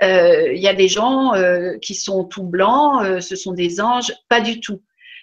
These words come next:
Tous à notre niveau, euh, on manipule, qu'on le fasse de façon consciente ou pas. Donc, on ne stigmatise personne. Voilà.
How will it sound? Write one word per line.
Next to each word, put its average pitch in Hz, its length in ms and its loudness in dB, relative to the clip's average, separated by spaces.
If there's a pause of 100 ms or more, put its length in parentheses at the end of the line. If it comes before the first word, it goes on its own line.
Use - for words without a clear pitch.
(120)
Tous 320 400 2
à 233 120 0
notre 233 320 0
niveau, 233 580 0 (540)
euh, 202 480 4 (240)
on 220 140 0
manipule, 226 760 -2 (440)
qu'on 208 140 -10
le 202 60 -8
fasse 208 460 -4
de 202 260 -6
façon 202 400 -4
consciente 214 760 -6 (140)
ou 180 180 -10
pas. - 180 -6 (360)
Donc, 240 380 4
on 202 60 -2
ne 202 120 0
stigmatise 269 1040 0 (280)
personne. 165 640 -2 (400)
Voilà. 214 320 0